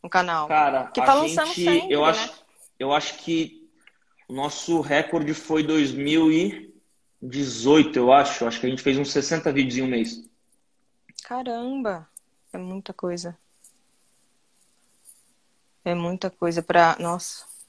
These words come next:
Speaker 1: eu acho que eu não consigo nem imaginar que loucura que é.
Speaker 2: Eu não sei se foi dezembro ou se foi novembro, mas foi,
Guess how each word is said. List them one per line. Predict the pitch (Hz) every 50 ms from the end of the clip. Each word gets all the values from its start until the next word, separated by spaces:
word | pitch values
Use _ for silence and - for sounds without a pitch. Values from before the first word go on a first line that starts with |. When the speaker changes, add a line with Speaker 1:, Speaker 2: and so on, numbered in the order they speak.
| - -
Speaker 1:
eu | - -
acho | 175 - -
que | -
eu | 185
não | 190
consigo | 190 - 202 196 - 202 196 190 190
nem | 190 190 190 202 240 302 359 370 -
imaginar | - 269 269 285 311 320 311 254 240 262
que | - -
loucura | 262 262 262 - - 269 269 277 269 _ _ _ _ _ _ _ _ _ _ _ _ _
que | - - 269 247 226
é. | 220 226 240 240 _ _ _ _ _ _ _ _ - - - - - -
Speaker 2:
Eu | -
não | 156 151
sei | - 190 202
se | 208 -
foi | - 202 196
dezembro | 185 196 180 151 165 190 196 202
ou |
se | - -
foi | - 208 202
novembro, | 202 202 208 196 160 139 156 151 151 139 127 127
mas | 131 139 139 -
foi, | - 156 151 156